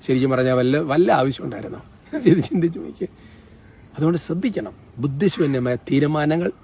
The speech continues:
എടുക്കരുത്. ഈശോ അനുഗ്രഹിക്കട്ടെ. കൂടെയുണ്ട്. ഹല്ലേലൂയ. നമുക്ക് സ്തുതിക്കാം. ഹല്ലേലൂയ, ഹല്ലേലൂയ, ഹല്ലേലൂയ. നന്നായിട്ട് ഈശോയെ സ്തുതിക്കുന്ന, സ്തുതിക്കുന്ന, ആരാധിക്കുന്ന, ആരാധിക്കുന്ന, നന്ദി പറയുന്നു. കർത്താവിൻ്റെ ആത്മാവേ, പരിശുദ്ധാത്മാവേ, അത്ഭുതകരമായ ദൈവശക്തി, അത്ഭുതകരമായ ദൈവകൃപ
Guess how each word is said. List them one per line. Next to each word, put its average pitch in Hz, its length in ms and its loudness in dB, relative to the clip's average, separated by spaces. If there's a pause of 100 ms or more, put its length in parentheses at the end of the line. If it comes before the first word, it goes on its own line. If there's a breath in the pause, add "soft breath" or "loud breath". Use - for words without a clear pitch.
(160)
എടുക്കരുത്. 113 420 -6
ഈശോ - 400 -4
അനുഗ്രഹിക്കട്ടെ. 170 520 6 (340)
കൂടെയുണ്ട്. 175 460 6 (260)
ഹല്ലേലൂയ. 175 400 8
നമുക്ക് - 1000 -2
സ്തുതിക്കാം. 139 420 4 (540 loud breath)
ഹല്ലേലൂയ, 139 440 4
ഹല്ലേലൂയ, 139 580 4
ഹല്ലേലൂയ. 139 480 4
നന്നായിട്ട് 139 640 2 (120)
ഈശോയെ 135 300 2
സ്തുതിക്കുന്ന, 135 500 0
സ്തുതിക്കുന്ന, 135 480 0
ആരാധിക്കുന്ന, 135 560 0
ആരാധിക്കുന്ന, 135 520 0
നന്ദി 131 160 0
പറയുന്നു. 120 360 2 (280 loud breath)
കർത്താവിൻ്റെ 143 480 4
ആത്മാവേ, 143 440 2
പരിശുദ്ധാത്മാവേ, 139 760 0
അത്ഭുതകരമായ 135 720 0
ദൈവശക്തി, 139 680 0 (300 loud breath)
അത്ഭുതകരമായ 143 640 2
ദൈവകൃപ 151 680 4